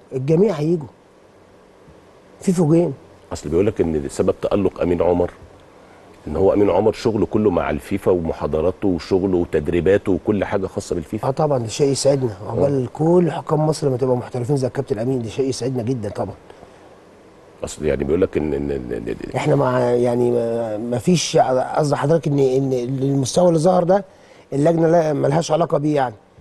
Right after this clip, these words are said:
Speaker 1: عادي، إحنا اللي يهمنا مش إن إحنا ينتسب لينا النجاح، اللي يهمنا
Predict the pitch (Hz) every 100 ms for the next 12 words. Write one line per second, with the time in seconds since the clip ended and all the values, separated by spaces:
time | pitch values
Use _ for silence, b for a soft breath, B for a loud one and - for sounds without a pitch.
0 | _ _ _ _ - 147 180 - - 143
1 | 139 139 135 143 175 233 220 - - -
2 | 127 - 143 170 170 170 139 135 123 -
3 | 196 185 139 156 190 190 143 139 156 -
4 | - - 151 151 143 156 190 233